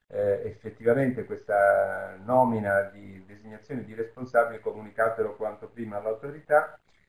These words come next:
ma, eh, è importante quindi che queste persone imparino quanto prima a saper vendere le proprie idee.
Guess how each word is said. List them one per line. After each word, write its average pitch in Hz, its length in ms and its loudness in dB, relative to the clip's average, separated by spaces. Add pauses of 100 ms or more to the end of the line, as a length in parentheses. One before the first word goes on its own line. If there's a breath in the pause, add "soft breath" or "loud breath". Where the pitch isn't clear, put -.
(120)
ma, 139 400 6
eh, 123 340 6
è 135 100 -6
importante 143 680 0
quindi 123 320 2
che 123 160 -6
queste 147 300 0
persone 156 380 -4
imparino 147 680 8
quanto 131 360 2
prima 151 440 0
a 123 80 -2
saper 139 400 0
vendere 135 420 2
le 113 100 6
proprie 110 360 -2
idee. 92 500 -10